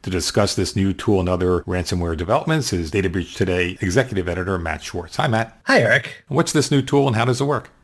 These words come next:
Speaker 2: This new tool is a decryptor for people who have been infected with Cerber ransomware. It's not the first decryption tool. There have been others that have come out in the past,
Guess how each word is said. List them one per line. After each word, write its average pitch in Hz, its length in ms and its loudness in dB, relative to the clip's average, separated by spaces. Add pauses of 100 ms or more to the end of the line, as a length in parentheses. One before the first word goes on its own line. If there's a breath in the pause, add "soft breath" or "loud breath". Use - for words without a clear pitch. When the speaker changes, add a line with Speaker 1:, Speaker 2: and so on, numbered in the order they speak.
Speaker 2:
This 269 220 -2
new 262 140 2
tool 143 380 6
is 131 380 4
a 127 320 0
decryptor 135 800 -2
for 127 500 0
people 180 300 0
who 165 120 6
have 143 140 6
been 139 100 2
infected 127 560 2
with 113 140 -2
Cerber 135 640 2
ransomware. 95 720 -2
It's 135 160 2
not 185 220 4
the 143 80 2
first - 580 2
decryption 117 580 -2
tool. 101 460 -2
There 127 160 4
have 117 120 0
been 135 120 4
others 143 280 6
that 131 80 4
have 113 100 -2
come 123 120 2
out 117 100 0
in 101 60 -8
the 104 60 -4
past, 95 440 -6